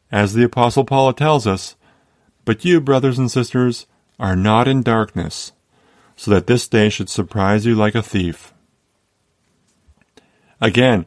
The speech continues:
I am not saying we should be able to predict specific dates or events, but we should not be in darkness about the kinds of things that are coming down the pipe for humanity.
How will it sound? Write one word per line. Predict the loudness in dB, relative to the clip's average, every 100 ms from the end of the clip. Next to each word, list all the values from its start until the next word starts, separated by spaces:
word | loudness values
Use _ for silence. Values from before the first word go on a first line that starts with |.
| -10 _
I | 0 2
am | 2
not | 2 0
saying | 0 0 2 0
we |
should | -2 -2
be | 0
able | -2 -4
to |
predict | -6 -8 -2 -2 -2 -12 _ _ -20
specific | -10 -4 -2 -2 -4
dates | -2 -2 0
or | 0
events, | 2 2 0 -2 -8 -18 _ _ _ _ _ _ _ _ _
but | 0
we | 0
should | 0 -2 0
not | 0 0 0
be | 0
in | 0
darkness | 2 0 0 -4 -6
about | -6 -6
the | -6
kinds | -6 -2 0 0
of | 0
things | -2 0 -2 -2
that | -4 -4
are |
coming | -4 -2 0 0
down | 0 0
the | 0
pipe | 0 0 0 -4 _ -20 _ _ -2
for | 0
humanity. | 2 0 0 -2 -6 -10